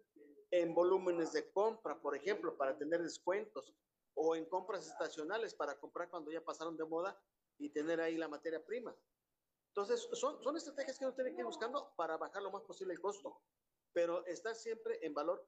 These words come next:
de mercado. Ahora bien, si el producto con todo y esto está arriba de mercado, bueno, ¿queremos que nos compren con ese precio arriba de mercado? Ah, entonces agreguémosle una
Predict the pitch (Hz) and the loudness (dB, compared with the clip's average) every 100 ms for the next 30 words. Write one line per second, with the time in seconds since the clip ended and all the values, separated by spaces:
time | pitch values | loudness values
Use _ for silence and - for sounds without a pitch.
0 | - 143 131 151 143 - 139 170 165 - | -12 -12 -8 -6 -4 -2 0 0 0 -6
1 | _ _ _ _ _ - 180 175 175 175 | _ _ _ _ _ -6 -2 -2 0 2
2 | 175 247 240 - 123 - 139 135 185 208 | 4 4 2 -6 -10 -8 -8 -2 2 2
3 | 202 190 180 - 123 - 170 180 - _ | 4 4 4 -2 -6 -2 0 0 -6 _
4 | 135 127 151 185 196 196 185 180 180 185 | -6 -6 -2 0 0 -4 -4 -4 -4 -6
5 | - _ _ _ _ _ - 160 139 - | -14 _ _ _ _ _ -2 0 0 -2
6 | 123 160 285 - 220 165 190 185 208 175 | 0 0 0 -2 -2 0 0 0 0 -2
7 | - 135 156 175 - 160 165 170 170 175 | -2 -2 0 -2 -2 0 0 0 2 2
8 | 180 185 180 208 262 - 135 143 185 180 | 2 -2 -4 -4 -4 -6 -4 -2 -2 -6
9 | 147 151 196 190 - _ _ _ _ 151 | -8 -6 -6 -8 -14 _ _ _ _ -2
10 | 160 160 160 165 214 226 233 233 233 226 | 2 2 2 2 0 2 0 0 2 0
11 | - - 185 202 208 | 0 -2 0 2 0